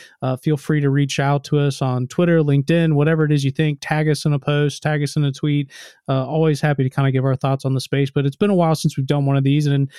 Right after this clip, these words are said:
you know, there's a lot, a lot of things happening, so it's good to just be able to kinda talk through some of them one by one.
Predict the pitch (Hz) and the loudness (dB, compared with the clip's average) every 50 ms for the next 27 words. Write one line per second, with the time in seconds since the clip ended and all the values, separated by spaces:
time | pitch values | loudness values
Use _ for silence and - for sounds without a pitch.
0 | - - _ - 135 135 131 123 135 135 143 139 139 147 156 160 165 165 160 151 | -20 -14 _ -2 -2 0 0 0 0 -2 0 0 0 0 0 0 2 2 0 0
1 | 147 143 143 139 - 147 139 139 - 135 131 135 135 - 165 170 180 160 - 156 | 0 0 0 0 2 2 0 2 2 0 0 -2 0 0 0 0 0 0 0 -2
2 | 147 135 - - - 175 156 143 147 156 - - - 147 156 151 151 139 - - | -2 -2 -4 -4 -4 -4 -4 -2 -4 -4 -4 -2 -2 -2 0 -2 -2 -6 -6 -4
3 | 160 156 147 135 135 _ - _ _ _ - - 180 175 - - 214 226 214 - | -2 0 0 0 -2 _ -12 _ _ _ -6 -6 -6 -6 -4 -2 -2 -2 -2 0
4 | 170 156 151 151 151 147 156 170 165 160 165 170 170 185 220 208 165 131 | 0 0 2 2 2 2 0 0 0 0 0 0 -2 -2 -2 -2 -4 -4